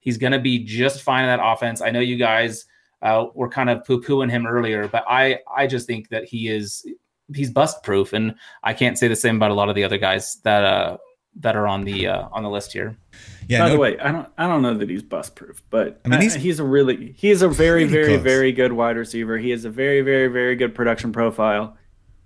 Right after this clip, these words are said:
Speaker 3: Jamar, or Justin Jefferson had a better one. I, I'm just saying, like, I, Justin Jefferson was a better prospect to me than Ja'Marr Chase. And
Speaker 2: why is
Speaker 3: I
Speaker 2: that, by the way?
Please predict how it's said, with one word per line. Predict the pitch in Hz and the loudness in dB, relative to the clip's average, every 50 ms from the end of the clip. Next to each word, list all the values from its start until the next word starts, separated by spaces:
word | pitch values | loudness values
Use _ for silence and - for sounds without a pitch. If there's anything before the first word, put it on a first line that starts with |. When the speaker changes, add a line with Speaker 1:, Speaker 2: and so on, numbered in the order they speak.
| _ _ _ _ _ - | _ _ _ _ _ -10
Speaker 3:
Jamar, | - 123 120 117 117 113 110 - - | -4 -2 0 2 2 0 0 -4 -6
or | 127 120 113 110 | -2 -2 -2 -2
Justin | 110 117 123 120 - 123 117 | 0 0 -2 -2 0 -2 -2
Jefferson | 107 117 104 - 113 107 110 107 | 0 0 -2 -2 -4 -8 -6 -6
had | 101 101 101 | -4 -4 -4
a | - | -4
better | - 95 85 - | -6 -6 -8 -8
one. | 87 87 - - - _ _ - | -12 -14 -18 -18 -20 _ _ -6
I, | - 160 156 185 | -4 -2 0 2
I'm | 165 156 | 2 4
just | 147 156 170 151 - | 4 4 4 2 4
saying, | - 170 151 127 - - | 2 2 2 2 2 2
like, | 143 135 120 - | 2 2 2 2
I, | 123 135 123 - - - - - | -2 -2 -2 -4 -6 -20 -20 -12
Justin | 143 135 151 151 151 - 160 147 | -4 -2 -2 -2 0 -2 -4 -2
Jefferson | 143 147 139 143 139 - 143 135 131 | 0 -2 -2 -2 -4 -4 -2 -2 -2
was | 127 117 | -2 -2
a | 123 | 0
better | 123 127 123 120 | 0 2 2 2
prospect | 117 131 120 113 110 - - 101 101 - | 0 2 0 0 0 -2 -6 -8 -8 -6
to | - | -4
me | 110 113 113 | -4 -4 -4
than | 107 107 113 110 107 - - | -2 -2 -2 -2 -2 -4 -6
Ja'Marr | - 120 117 113 110 107 | -6 -2 0 0 0 0
Chase. | 110 127 110 85 76 - - - - _ - - - _ _ _ | 0 -2 -2 -2 -4 -6 -12 -18 -20 _ -20 -20 -20 _ _ _
And | - 120 117 117 117 117 113 110 110 101 104 - - - - _ _ _ - | -6 -2 -2 0 0 0 2 2 0 0 -2 -6 -12 -16 -18 _ _ _ -2
Speaker 2:
why | - 156 190 | 0 0 2
is | 220 220 220 180 | 2 2 2 2
Speaker 3:
I | 113 | 4
Speaker 2:
that, | 117 113 104 98 | 4 4 4 4
by | 107 101 | 2 2
the | 98 98 | 2 2
way? | 98 98 95 90 92 | 0 0 -2 -4 -6